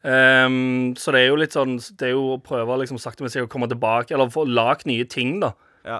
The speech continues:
Speaker 1: Og eneste måten å gjøre det på nå, er jo å sitte på, liksom, Zoom, som basically er Skype.
Speaker 2: Ja.
Speaker 1: Men det er jo litt sånn skeitete.
Speaker 2: Ja.
Speaker 1: Jeg vet ikke om, har dere hatt noe særlig sånne,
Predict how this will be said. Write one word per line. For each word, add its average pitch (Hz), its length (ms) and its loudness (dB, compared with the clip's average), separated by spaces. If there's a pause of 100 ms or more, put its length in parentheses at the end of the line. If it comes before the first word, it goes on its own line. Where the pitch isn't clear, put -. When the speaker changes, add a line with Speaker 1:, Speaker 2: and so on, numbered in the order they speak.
Speaker 1:
Og 151 80 4
eneste 131 260 2
måten 131 200 0
å 123 80 2
gjøre 123 140 2
det 170 60 -14
på 170 100 -2
nå, 123 180 0
er 120 160 -2
jo 165 200 0
å 117 40 -4
sitte - 300 -10
på, 120 200 -2
liksom, 117 400 -4 (240)
Zoom, 123 380 -4
som 120 200 -6
basically 117 320 -4
er 110 40 -4
Skype. 127 480 -4 (140)
Speaker 2:
Ja. 127 140 -6 (360)
Speaker 1:
Men 156 120 0
det 156 100 4
er 131 120 4
jo 190 140 4 (100)
litt 151 180 -4
sånn 165 160 -2
skeitete. 135 720 -2 (280)
Speaker 2:
Ja. 247 180 2 (140)
Speaker 1:
Jeg 170 80 -4
vet 160 80 0
ikke 185 140 -2
om, 190 60 0
har 156 100 2
dere 151 280 2
hatt 175 160 0
noe 160 160 -2
særlig 135 300 2
sånne, 131 680 2